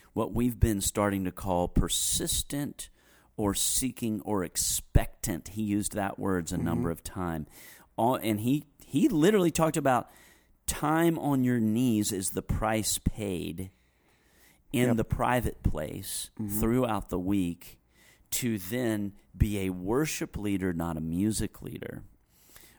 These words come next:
Speaker 1: with just the skill and the head,
Speaker 2: Mm-hmm.
Speaker 1: that then something supernatural happens in the congregation. Uh, did I understand that correctly, Harrison? Is that sort of the dr-, I can't, I'm not trying to
Speaker 2: Yeah.
Speaker 1: reproduce exactly
Speaker 2: No,
Speaker 1: what he
Speaker 2: no,
Speaker 1: said.
Speaker 2: no, but I think it's worth thinking about 'cause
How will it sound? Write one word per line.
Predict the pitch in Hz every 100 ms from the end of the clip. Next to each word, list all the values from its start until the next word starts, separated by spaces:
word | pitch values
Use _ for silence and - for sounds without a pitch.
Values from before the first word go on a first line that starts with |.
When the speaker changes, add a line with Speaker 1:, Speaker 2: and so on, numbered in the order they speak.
| -
Speaker 1:
with | 98 92 -
just | 101 95 -
the | 85
skill | - - 117 113 87 - - - _ _ _ -
and | 87 80
the |
head, | - - 101 87 80 78 _ - -
Speaker 2:
Mm-hmm. | 104 98 117 113
Speaker 1:
that | 113 101 - _ -
then | 101 123 147 139
something | - 120 107 92
supernatural | - 107 104 85 87 90 104 80
happens | 87 78 - 71 76 -
in | 98 82
the | 80
congregation. | - 92 78 73 87 82 - - - - - - -
Uh, | 92 95
did | 92 104
I | 113
understand | 139 147 131 113 - 113 123
that | 117 101
correctly, | - 120 113 - 120
Harrison? | 113 120 113 131
Is | 107 117
that | 110 -
sort | 127 120
of |
the | 104
dr-, | 90 110
I | 170
can't, | - 131 -
I'm | 135
not | 147 120
trying | 139 117
to | 127
Speaker 2:
Yeah. | 135
Speaker 1:
reproduce | 120 92 95 90 92
exactly | 85 87 127
Speaker 2:
No, | 131 131
Speaker 1:
what | 131
he | 131
Speaker 2:
no, | 135 127
Speaker 1:
said. | - 156
Speaker 2:
no, | 156 147
but | 135 135
I | 139
think | 151 143
it's | -
worth | 127 123
thinking | - 127 123 127 123
about | 120 120 123 -
'cause | - 113